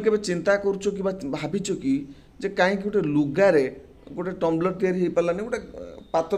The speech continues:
ତିଆରି ହେଇପାରିଲା ନାହିଁ? ଯେଉଁ ପାତ୍ରରେ ଆମେ ଖାଦ୍ୟ ଖାଉଛୁ, ଯେମିତିକି ବେଲା, ଯେମିତିକି ଥାଳି। ଦେଖ, ତୁମେ ବ-, ବେଲାରେ ପଖାଳ ବାଡ଼ି ଦେଇ ଖାଇଦେଉଥିବ, ତୁମେ ଦେଖିଥିବ,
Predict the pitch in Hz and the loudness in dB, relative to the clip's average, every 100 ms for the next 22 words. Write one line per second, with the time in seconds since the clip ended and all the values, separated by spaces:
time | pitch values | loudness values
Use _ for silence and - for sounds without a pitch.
0 | 185 180 175 170 165 160 151 139 - - | 0 0 0 2 2 2 -2 -8 -16 -20
1 | - - - - - - _ - 151 175 | -20 -20 -20 -20 -20 -20 _ -10 0 4
2 | 180 180 170 170 - 147 160 160 143 151 | 4 6 4 2 -2 0 0 2 0 2
3 | 156 147 139 143 139 131 - 135 139 135 | -2 0 0 2 2 -2 -4 -4 -2 -4
4 | 135 143 135 123 - - - - 214 226 | -6 -4 -4 -6 -12 -20 -10 -2 0 2
5 | 226 202 156 165 147 170 202 208 170 180 | 4 2 2 2 6 8 8 6 4 4
6 | 196 180 180 190 170 143 127 - 110 147 | 4 4 2 0 2 2 0 -6 -2 2
7 | 143 143 107 | 2 0 -8